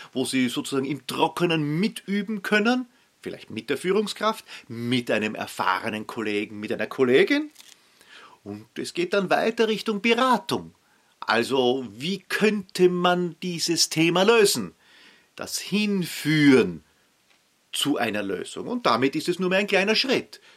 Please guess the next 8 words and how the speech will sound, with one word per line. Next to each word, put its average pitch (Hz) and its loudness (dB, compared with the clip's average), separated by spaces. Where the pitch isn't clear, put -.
zum 233 -6
Coaching. - -4
Weil 101 -4
Coaching 127 2
ist 226 -4
Hilfe 113 -2
zur - -6
Selbsthilfe. - -6